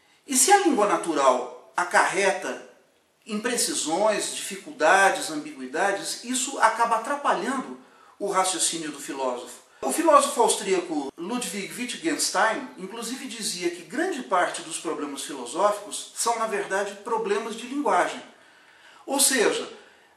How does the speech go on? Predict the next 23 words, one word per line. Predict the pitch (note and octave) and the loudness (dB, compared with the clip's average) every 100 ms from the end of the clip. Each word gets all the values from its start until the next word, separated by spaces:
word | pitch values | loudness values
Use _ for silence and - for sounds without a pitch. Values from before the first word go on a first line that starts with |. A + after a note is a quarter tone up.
| - | 0
a | G3+ | 4
má | G#3 A3 C#4+ D#4 - - | 4 6 8 8 4 -2
colocação | G#3 G#3 G#3 G#3+ - G3 F#3+ D3 | 0 2 2 0 2 2 0 0
das | C#3+ - | -4 -2
palavras, | - C#3 D#3 D#3 D3 C3+ D3 | -2 4 6 6 4 -2 0
a | D#3 | 0
má | E3+ B3+ B3+ | 4 4 4
interpretação | G#3+ G3+ - - F3 D#3 C#3+ D#3+ D3 | -2 -4 -4 -6 -8 -4 -4 -4 -4
de | - | -6
certos | D#3 D#3+ - - | -6 -8 -4 -4
termos | - G#3 A#3 B3+ - - - - | -2 -2 0 -4 -6 -16 -20 -2
é | A#3 | 2
o | A#3 | 4
que | D4+ | 2
levaria | C4 F#3 D3 - A3 B3 - - | 0 2 2 0 -4 -4 -6 0
à | G#3 A3+ A3+ A3 A3 A3 | 6 8 8 8 6 4
criação | C4+ C4+ - G3+ F4 - - | 0 2 2 2 0 -2 -8
de | - G#3 G#3 G3+ | -8 -6 -6 -6
problemas | - C#4 - C4+ F4 C#4 | -2 0 2 2 2 0
filosóficos | - G3+ F#3 F3+ G#3 - - | -2 -2 -4 -2 -4 -6 -8
que, | - | -8
na | A#3 | -6
verdade, | A3+ G#3+ E3 G#3 G#3 | -4 -4 0 0 0